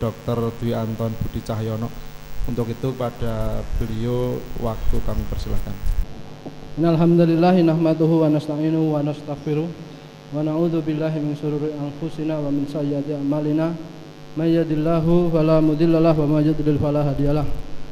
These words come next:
Speaker 2: Asyhadu an la ilaha illallah wahdahu la syarikalah wa asyhadu anna Muhammadan abduhu wa rasuluh. Allahumma shalli wa sallim wa barik ala Muhammad wa ala alihi wa ashabihi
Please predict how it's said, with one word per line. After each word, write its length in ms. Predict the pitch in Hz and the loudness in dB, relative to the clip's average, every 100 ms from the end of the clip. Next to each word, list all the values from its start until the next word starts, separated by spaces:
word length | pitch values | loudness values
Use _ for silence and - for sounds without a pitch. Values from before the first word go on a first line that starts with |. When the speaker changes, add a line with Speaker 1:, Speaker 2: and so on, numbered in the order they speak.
| - | -2
Speaker 2:
Asyhadu 320 | 151 165 160 156 | 0 4 6 6
an 160 | 156 | 4
la 100 | 160 151 | 4 2
ilaha 320 | 156 151 151 | 2 2 2
illallah 440 | 151 151 151 170 170 | 0 0 2 0 0
wahdahu 480 | 156 139 147 147 147 | 0 0 -2 0 0
la 80 | |
syarikalah 640 | 147 151 143 151 151 160 180 - - - - - | 0 0 -2 0 0 -2 -2 -8 -16 -18 -16 -6
wa 40 | 151 | 0
asyhadu 400 | 151 160 156 156 | 0 2 2 2
anna 240 | 156 156 151 | 2 4 4
Muhammadan 560 | 151 143 156 147 147 | 2 2 2 2 0
abduhu 320 | 147 - 143 | -4 -4 -2
wa 80 | 139 | 0
rasuluh. 400 | 139 131 165 170 180 - - - - - - | -2 -2 0 2 0 -6 -16 -18 -18 -16 -4
Allahumma 560 | 165 170 165 165 165 | 2 4 4 2 2
shalli 240 | 156 151 151 | 0 0 0
wa 80 | |
sallim 400 | 147 156 151 143 | -2 -2 0 0
wa 40 | 135 | 0
barik 260 | 143 143 139 | -2 0 2
ala 160 | 143 | 2
Muhammad 480 | 139 135 147 156 156 - - - - - | 2 0 0 2 0 -4 -14 -16 -14 -6
wa 160 | 147 | -2
ala 160 | 151 147 147 | -2 -2 -4
alihi 400 | 143 156 151 160 156 156 | -2 2 2 2 -2 -2
wa 80 | 147 | -2
ashabihi 720 | 147 - 156 147 151 156 160 | -2 -2 -2 0 0 0 0